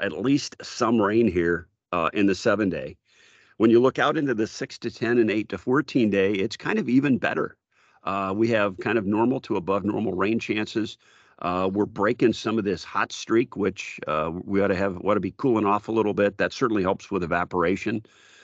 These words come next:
Uh, now, at this time of the year, the heat doesn't really hurt anything. We're not trying to pollinate corn, uh, simply that it evaporates soil moisture a little bit quicker. So we're cooling off. We got a pretty normal looking couple weeks coming at us. And I think all things considered, probably not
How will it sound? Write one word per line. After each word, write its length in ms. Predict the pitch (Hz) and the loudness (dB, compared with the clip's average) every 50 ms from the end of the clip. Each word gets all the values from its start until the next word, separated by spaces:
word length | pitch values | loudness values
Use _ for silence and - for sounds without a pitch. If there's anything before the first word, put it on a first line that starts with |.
| - _ _ - | -20 _ _ -4
Uh, 320 | 82 87 85 85 85 82 78 | -2 0 0 0 0 0 2
now, 140 | 104 113 | 2 2
at 80 | 98 - | 2 2
this 180 | 139 127 - - | 0 0 0 0
time 240 | - 117 107 110 | -2 -2 0 0
of 60 | 104 95 | 0 0
the 60 | 98 | 0
year, 200 | 98 101 101 90 | 0 0 -2 -2
the 80 | 82 | -4
heat 260 | 76 - - 123 123 - | -8 -6 -4 -4 -4 0
doesn't 300 | - 110 104 - - - | 0 0 0 0 -4 -6
really 180 | 85 90 95 | -4 -2 -2
hurt 240 | 87 - 107 107 98 | -2 0 0 0 2
anything. 380 | 90 92 87 80 92 87 87 87 | 2 2 0 0 0 0 0 0
We're 80 | 87 | 0
not 180 | 87 90 82 - | 0 0 -2 -2
trying 220 | - - 90 87 | -2 -2 -2 -2
to 80 | 82 80 | -2 -4
pollinate 500 | - - 95 92 92 87 85 80 - - | -4 -2 0 0 0 0 -2 -2 -4 -8
corn, 460 | - - 101 104 98 92 85 76 73 - _ - - _ _ - | -8 -6 -2 2 2 2 2 2 -2 -10 _ -20 -20 _ _ -6
uh, 340 | - 87 85 80 80 87 - - | -2 -2 0 0 -2 -4 -4 -6
simply 400 | - - 156 147 - - 117 101 | -4 -2 0 0 0 2 0 0
that 160 | 95 107 92 | 2 0 0
it 120 | 87 - - | -2 -4 -4
evaporates 640 | 95 87 80 95 95 101 - 104 98 90 90 - - | -8 -4 -2 -2 -2 -2 0 0 2 2 2 0 -4
soil 380 | - - - - 123 113 107 | -16 -12 -4 2 4 4 4
moisture 420 | 107 107 98 98 92 - - 98 95 | 4 4 2 2 0 -2 -2 -2 0
a 40 | |
little 180 | 92 101 95 92 | 0 0 0 -2
bit 160 | 87 - - | -4 -4 -6
quicker. 380 | - - 98 90 - 85 78 76 | -2 -2 -2 -2 0 -2 -4 -2
So 340 | - - 117 110 104 92 - _ _ _ - - - - _ _ - | -2 2 4 4 4 2 -2 _ _ _ -20 -20 -20 -20 _ _ -6
we're 100 | 101 98 | -6 -4
cooling 360 | - - 208 202 175 143 123 | 2 4 6 8 8 6 6
off. 280 | 123 139 160 160 - | 4 4 2 2 2
We 80 | 123 117 | 2 2
got 140 | 117 117 110 | 4 2 0
a 40 | 110 | -2
pretty 260 | - - 156 151 143 | -2 -2 0 2 4
normal 360 | 127 120 120 131 147 143 127 | 6 6 6 4 4 2 2
looking 280 | 113 117 113 - 113 101 | 2 0 0 0 -4 -2
couple 320 | - 131 117 - 113 107 | -2 -4 -4 -2 -2 -2
weeks 260 | 117 139 139 - - | 0 -2 -2 -4 -6
coming 280 | - - 117 107 110 104 | -4 -4 -2 0 0 0
at 160 | 95 92 110 | 0 0 0
us. 240 | 127 147 143 - - | -2 -4 -6 -4 -4
And 220 | 104 87 76 - _ _ _ _ _ _ _ _ _ _ _ _ _ _ _ _ _ _ _ _ - _ _ - | -2 -2 -2 -4 _ _ _ _ _ _ _ _ _ _ _ _ _ _ _ _ _ _ _ _ -20 _ _ -6
I 80 | - 123 | 0 2
think 180 | 160 151 - - | 2 2 0 -2
all 180 | - 117 131 139 | -2 -2 -2 -2
things 300 | - 139 131 131 117 - | -2 -2 -2 -2 -2 -4
considered, 720 | - - 113 107 - - 127 127 123 117 110 98 85 - | -2 -2 -2 -2 0 -2 -2 0 2 0 0 0 -4 -10
probably 480 | - - 95 143 180 175 120 107 107 95 | -8 -4 -2 -2 0 0 -2 0 -2 0
not 320 | 92 92 98 104 117 - | 0 0 0 -2 -2 -6